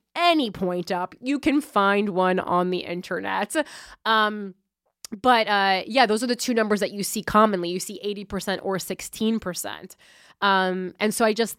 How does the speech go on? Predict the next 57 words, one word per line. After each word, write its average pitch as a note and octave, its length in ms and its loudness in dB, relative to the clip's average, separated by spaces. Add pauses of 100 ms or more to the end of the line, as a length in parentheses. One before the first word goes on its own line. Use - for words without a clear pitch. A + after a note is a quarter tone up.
think G#3 220 2
it's F#3+ 120 -2
a, - 180 -2
it, F#3 140 -4
it's G3 200 -4
a G3 40 0
bit F#3+ 280 -2
lower F3+ 520 -2 (260)
than G3 140 -2
we G3 120 0
initially F#3+ 420 -4
thought. C4+ 400 0
So G3+ 140 0
it's, F#3 200 -4 (100)
it's - 220 -10
even G3 220 -6
more A#3+ 220 4
interesting F#3 520 -4
to F#3 120 -6
me F3 260 -2
now E3+ 320 -2
that E3 200 -4
this F3 180 -4
couple, F3 600 0 (300)
um, F3 560 2
was G3 240 2
fighting. F3 300 2
Obviously, B3 420 2
it's G3+ 140 0
not G3 160 2
just F#3+ 140 -4
that F3+ 100 -8
their E3+ 100 -2
child E3+ 360 0
died, E3 280 2
it's - 160 -4
that E3+ 180 -2
their F3+ 120 -2
child F3 320 0
died F3 200 -2
and F3+ 200 -4
murdered E3+ 320 -4
a E3 60 -4
bunch D#3+ 200 -4
of D#3+ 80 -4
other D#3+ 160 -4
people's - 320 -12
children. - 460 -8
So E3+ 160 0
it's F3+ 100 -4
a A3+ 60 0
little G#3 160 2
bit F#3+ 160 0
more F3+ 120 -2
complex - 680 -6
than A3+ 180 -2
that. A3+ 340 2